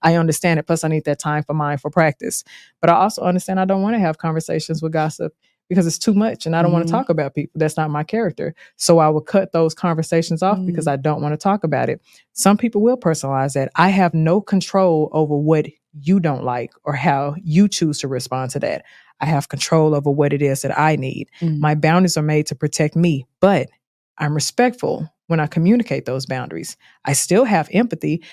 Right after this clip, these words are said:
Speaker 1: but I use assertive communication. Some
Speaker 2: Hmm.
Speaker 1: people don't know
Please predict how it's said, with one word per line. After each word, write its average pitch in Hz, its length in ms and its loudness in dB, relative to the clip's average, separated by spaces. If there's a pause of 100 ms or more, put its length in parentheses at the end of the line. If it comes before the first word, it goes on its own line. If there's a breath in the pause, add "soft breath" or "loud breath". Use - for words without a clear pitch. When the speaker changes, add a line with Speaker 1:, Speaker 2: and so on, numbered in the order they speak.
(160 loud breath)
Speaker 1:
but 170 120 2
I 160 40 4
use 165 280 2
assertive 160 420 0
communication. 160 800 -2 (200)
Some - 400 0
Speaker 2:
Hmm. 180 40 0
Speaker 1:
people 165 320 -2
don't 156 300 0
know 147 420 0